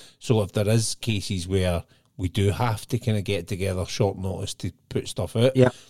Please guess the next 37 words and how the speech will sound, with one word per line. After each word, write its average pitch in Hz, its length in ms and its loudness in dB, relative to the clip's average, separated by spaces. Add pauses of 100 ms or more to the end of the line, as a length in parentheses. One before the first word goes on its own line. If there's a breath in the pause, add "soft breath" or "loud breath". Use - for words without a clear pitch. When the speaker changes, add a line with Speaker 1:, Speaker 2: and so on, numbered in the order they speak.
(140)
Speaker 1:
Zoom 113 340 6
just 110 240 -2
happens 98 380 -6
to 95 100 -6
be 92 160 -4
Speaker 2:
Zoom's 123 220 6
Speaker 1:
the 92 60 0
Speaker 2:
perfect, 113 180 6
yeah, 110 80 6
Speaker 1:
easiest 104 360 2
way 95 100 2
for 92 60 2
Speaker 2:
absolutely. 90 260 0
Speaker 1:
us 85 60 -2
to - 100 -6
be 85 120 -6
flexible. 101 380 -2
Speaker 2:
Yeah, 101 140 4
yeah. 92 60 -2 (280 loud breath)
Speaker 1:
But 123 100 4
it 110 80 -2
means 117 320 6
then 104 240 4
we 104 100 2
can 101 380 -2
bring 113 240 2
in 98 320 2 (180)
a 98 140 -2
whole 101 300 2
rack 98 340 -4
of 92 140 -2
other 87 180 -2
Speaker 2:
<clears throat> 127 100 4
Speaker 1:
people 107 400 0 (440 soft breath)
to 92 180 2
the 92 80 0
conversation. 95 760 -2